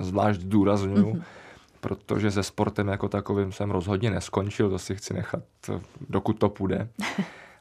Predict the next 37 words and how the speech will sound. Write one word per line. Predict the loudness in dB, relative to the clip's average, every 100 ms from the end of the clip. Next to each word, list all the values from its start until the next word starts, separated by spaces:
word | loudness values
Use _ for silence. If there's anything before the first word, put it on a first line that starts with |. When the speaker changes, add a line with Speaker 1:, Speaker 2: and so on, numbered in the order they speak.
| -6
Speaker 1:
A | 2 4 4
teďka | 2 0 -2
se | -4 0
bavím | 2 4
jinýma | 4 2 4
disciplínama, | 2 0 -6 -2 -2 -2 -2 -4
jinýma | -4 -4 -6
sportama, | -6 -6 -2 -2 -2
na |
který | -4 -8
jsem | -6 -6
dřív | -4 -4 -4
neměl | -4 -4 -6
čas. | -6 -6 -8 -20 -20 -14 -2
A | 0 2 2 2
toho | 4 6
rozhodnutí | 6 4 4 2 0 0
teda, | 0 0
ke | -2
kterému | -2 -2 0
došlo, | 0 0 -2 -4 -10 -20 -20 _
v | -6
září | -2 0 0
dva | -2
tisíce | -2 -6 -8 -4
sedmnáct, | 0 2 0 -2
že | -4
teda | -2
ukončím | -2 -4 -6 -4 -6 -8 -6
pětibojařskou | -4 -2 -2 -2 -4 -6 -6 -6 -8
kariéru, | -4 -2 -2 -2 -6
tak | -8 -6
toho | -6 -6
nelituju. | -4 -2 -2 -2 -2
Naopak | -2 -4 -4 -4
to | -2
považuji | 0 0 2 2 0